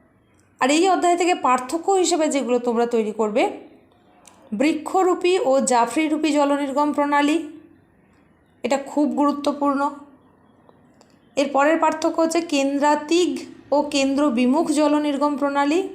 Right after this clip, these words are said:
আর একটা করবে জাফরিরূপী ও আয়তাকার জলনির্গম প্রণালী। ব্যাস, পার্থক্য হিসাবে এই কয়েকটা পার্থক্য একটু দেখে নেবে। এই অধ্যায় থেকে সংজ্ঞা হিসেবে যেগুলো তোমরা করবে, পরবর্তী নদী,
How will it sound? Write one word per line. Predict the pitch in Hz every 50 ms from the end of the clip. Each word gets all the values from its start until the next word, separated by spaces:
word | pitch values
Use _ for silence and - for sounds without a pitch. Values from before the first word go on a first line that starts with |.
| - - - - - _ _ _ _ - _ _ _ - _ _ _
আর | - 262 320
একটা | 359 370 - - 320
করবে | 311 - 247 233 220 262 330 403 294 233
জাফরিরূপী | - 254 233 240 240 - - 339 359 339 330 320 311 - 330 381 440 466 - 247
ও | 254 247 247 -
আয়তাকার | 226 226 220 226 233 233 269 277 277 330 370 330
জলনির্গম | - 269 240 240 233 233 233 220 202 226 233 220
প্রণালী। | - 214 208 202 196 202 208 202 - - - - - _ _ _ _ _ _ _ _ -
ব্যাস, | 247 233 233 -
পার্থক্য | - - 269 285 277 - 330 330 330 320
হিসাবে | 311 302 311 311 294 302 302
এই | 302 277 277
কয়েকটা | - 262 254 254 254 254
পার্থক্য | 262 277 262 262 - 285 277 -
একটু | 277 269 269 277
দেখে | 247 226 247 233 240 262 262
নেবে। | 262 262 262 330 - - - - _
এই | - 339 392 415
অধ্যায় | 381 370 - 359 359 349
থেকে | 370 349 359 381 - -
সংজ্ঞা | - 294 277 285 294 302 370 381
হিসেবে | 381 381 339 - 339 285 285
যেগুলো | 247 240 254 220 233 233
তোমরা | 233 240 226 226 226 226
করবে, | 226 233 226 220 220 247 311 392 392 - - - - - _ _ _ _ _ _ _ _ _ _ _ _ _ _ _ _ _ -
পরবর্তী | 277 277 294 320 311 311 339 339 339 - 339 330
নদী, | 320 311 302 247 302 330